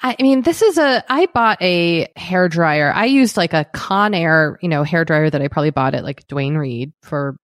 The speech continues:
years. And I switched, I think, because I felt like I, quote, "had to have a better hair dryer."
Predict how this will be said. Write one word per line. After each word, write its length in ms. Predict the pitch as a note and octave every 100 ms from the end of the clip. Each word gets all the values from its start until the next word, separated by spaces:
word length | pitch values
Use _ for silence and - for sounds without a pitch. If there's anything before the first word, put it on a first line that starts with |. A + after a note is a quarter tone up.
| _ _
years. 1000 | D#3 - F#3+ G3+ E3+ D3 C#3+ E3+ F#3 - -
And 140 | F#3+
I 300 | E3 F3+ F3+
switched, 760 | - - - G3+ C#4+ - - -
I 80 | F#3
think, 300 | - F#3+ G3
because 280 | A#3 - F#3
I 120 | E3
felt 320 | D#3 E3 D3+ -
like 200 | E3 C#3
I, 80 | D3+
quote, 340 | - D#3 C#3+
"had 360 | - - C3+ D#3+ -
to 500 | - A3+ A#3+ B3 A#3 - _ -
have 160 | D#3+
a 80 | C#3+
better 360 | C3+ C3 D#3 E3
hair 280 | D#3+ D#3
dryer." 560 | E3+ F3+ F#3+ G#3 A3+ A#3+